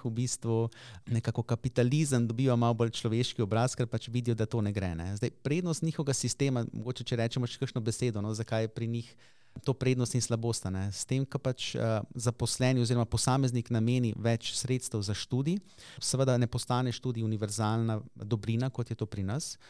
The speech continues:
Na drugi strani se pa kakovost, eh, zelo poveča med najboljšo in najslabšo šolo. In če smo čisto iskreni, kje se najbolj, najbolj kakovostni strokovnjaki iz celega sveta izobražujejo?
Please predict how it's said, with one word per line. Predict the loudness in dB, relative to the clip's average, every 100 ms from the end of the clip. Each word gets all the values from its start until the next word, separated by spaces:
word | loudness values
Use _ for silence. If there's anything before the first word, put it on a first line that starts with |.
| -20 -8
Na | -4
drugi | -2 0
strani | 0 0
se | 0 -2
pa | -4
kakovost, | -6 -2 2 2 2 -2 -6 -16
eh, | -12 -6 -2
zelo | 0 2 0
poveča | -2 -2 -2 -2 -4 -4
med | -4 -2
najboljšo | -2 0 0 -2 -2
in | -4 -4
najslabšo | -6 -8 -10 -12
šolo. | -10 -8 -10 -12 -20 -20 -18
In | -8
če | -4
smo | -2
čisto | -2 -2 -2
iskreni, | -2 0 0 0 -4
kje | -2 -2
se | 0 0 0
najbolj, | 0 2 0 -2 -2 -2 -2
najbolj | 0 0 -2
kakovostni | -4 -4 -2 -2 -4
strokovnjaki | -4 -6 -2 0 -2 -4
iz |
celega | -4 -2 -2
sveta | -4 -4 -4
izobražujejo? | -4 -4 -6 -4 -4 -4 -6